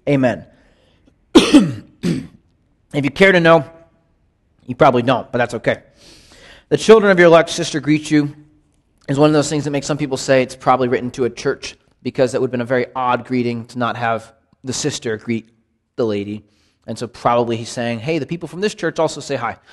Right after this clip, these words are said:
But be that as it may, he says, "I have many things to write to you, but I didn't want to write to you.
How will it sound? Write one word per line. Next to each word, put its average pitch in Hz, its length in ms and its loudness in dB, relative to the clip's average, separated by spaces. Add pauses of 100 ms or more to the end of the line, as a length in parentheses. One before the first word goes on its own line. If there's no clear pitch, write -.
(480)
But 143 560 2
be 175 120 4
that 165 120 8
as 139 140 2
it 131 60 -4
may, 160 320 2 (920)
he 190 120 0
says, 208 140 2
"I 202 80 8
have 196 140 6
many 247 240 4
things 240 200 -2
to 220 100 0
write 190 200 6
to 147 100 -8
you, 120 160 -6 (680)
but 165 100 4
I 196 80 6
didn't 190 380 0
want 165 460 0
to 156 100 2
write 147 220 6
to 120 100 -6
you. 98 160 -8